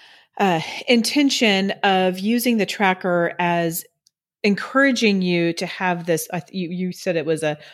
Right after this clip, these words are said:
all day fitness lifestyle. I love that phrase, rather than being bound to a, by a certain number or having that at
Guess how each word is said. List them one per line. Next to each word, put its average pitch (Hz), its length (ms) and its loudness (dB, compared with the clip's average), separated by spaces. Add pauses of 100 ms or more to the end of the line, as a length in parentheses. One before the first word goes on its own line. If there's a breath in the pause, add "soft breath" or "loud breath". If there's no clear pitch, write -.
(100)
all 208 240 4
day 190 240 4
fitness - 420 -2
lifestyle. 156 680 0
I 151 80 -2
love 160 420 -4
that 170 280 0
phrase, 147 580 0 (340 loud breath)
rather 214 540 4
than 170 520 0 (140)
being 170 500 0 (120)
bound 170 520 0
to 208 160 0
a, 202 340 -2 (300)
by 180 140 4
a 180 80 4
certain 220 280 0
number 170 420 0 (420 loud breath)
or 160 460 4
having 190 440 0
that 175 300 2
at 175 140 0